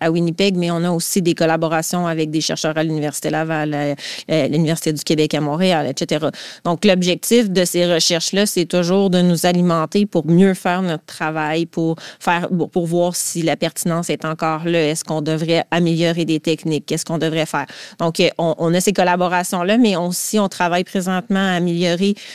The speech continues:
toute notre base de connaissances. Comment on peut mieux standardiser nos données à l'intérieur de toutes les collectes quand on va sur le terrain, quand pour acheter un terrain, on prend de la donnée pour acheter un terrain, on prend de la donnée pour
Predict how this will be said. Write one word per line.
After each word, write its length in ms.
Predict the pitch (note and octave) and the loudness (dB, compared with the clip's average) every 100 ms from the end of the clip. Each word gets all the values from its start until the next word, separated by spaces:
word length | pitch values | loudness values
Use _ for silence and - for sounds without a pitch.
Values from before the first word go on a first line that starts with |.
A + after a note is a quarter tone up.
| - | -2
toute 120 | A#3 G#3+ | -2 2
notre 200 | G3+ F3 | 2 2
base 420 | E3+ F3+ F#3+ F#3+ | 2 2 2 0
de 100 | E3+ | -2
connaissances. 600 | E3+ F#3+ F3 E3+ F3+ E3+ | 0 0 -2 -2 -4 -6
Comment 320 | - F#3 G#3 G3+ | -4 -2 0 0
on 40 | |
peut 160 | F#3 F#3+ | 0 2
mieux 240 | F#3 G3 | 2 2
standardiser 800 | - - G3+ G3 G3 F3+ F#3 G#3 | 0 0 0 2 0 -2 0 2
nos 160 | G3 | 2
données 540 | F3 E3+ F3+ F3+ F#3 F3+ | 0 0 2 2 2 0
à 40 | |
l'intérieur 520 | D3+ D#3+ E3+ E3 E3+ | -2 -2 -2 0 0
de 100 | F3+ | 0
toutes 220 | D#3 G3 F#3 | 0 0 0
les 80 | |
collectes 420 | D#3+ F#3+ F3+ F#3+ - | 2 2 2 2 0
quand 140 | D#3+ | -2
on 20 | |
va 140 | D#3 F3 | 0 0
sur 260 | - E3+ | 0 2
le 140 | E3+ E3 | 2 2
terrain, 500 | E3 D#3+ E3 E3 E3 | 0 0 0 -2 -2
quand 160 | D3+ | -4
pour 220 | B2+ D3+ | -2 -2
acheter 340 | D3+ D3+ - F3 | -2 -2 -2 -2
un 100 | E3+ | -2
terrain, 440 | E3+ D3+ D#3+ E3+ | -2 -2 -2 -4
on 80 | D3+ | -4
prend 240 | C#3 - D#3 | -6 -6 -4
de 80 | |
la 100 | C#3+ | -2
donnée 360 | D3 C#3+ F3+ C4+ | 0 4 6 4
pour 240 | - A3+ | 4 2
acheter 320 | F#3 F#3+ - F#3 | 2 0 0 2
un 140 | E3+ | 2
terrain, 360 | F3 E3 E3+ D#3+ | 0 -2 -2 -4
on 80 | D3 | -4
prend 180 | - D#3+ | -4 -4
de 80 | |
la 100 | D3 | -2
donnée 380 | D#3+ D#3 F3+ B3 | 0 4 6 6
pour 240 | A#3 F#3+ | 4 0